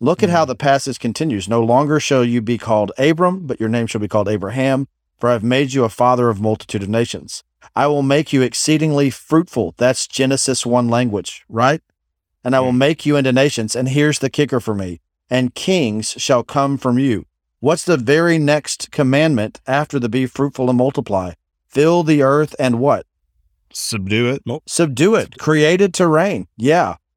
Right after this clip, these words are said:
Speaker 1: And it, and it's, it's, pr-, it's, pr-, it's, in other words, it's not just, it's,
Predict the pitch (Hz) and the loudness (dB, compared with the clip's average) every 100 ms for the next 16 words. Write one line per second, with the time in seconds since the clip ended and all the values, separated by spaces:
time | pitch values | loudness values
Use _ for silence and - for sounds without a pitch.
0 | _ _ 143 147 - 151 147 - - 139 | _ _ 0 0 0 0 0 -2 -2 -2
1 | - - 139 143 123 - 143 - - 147 | 0 -2 -2 -2 -4 -2 -2 -2 -4 -4
2 | 120 - 156 202 170 127 120 - 165 214 | -2 0 2 4 4 2 -2 0 0 0
3 | 151 131 - _ _ _ _ _ _ _ | -2 -4 -8 _ _ _ _ _ _ _
4 | _ _ _ - 151 | _ _ _ -2 -2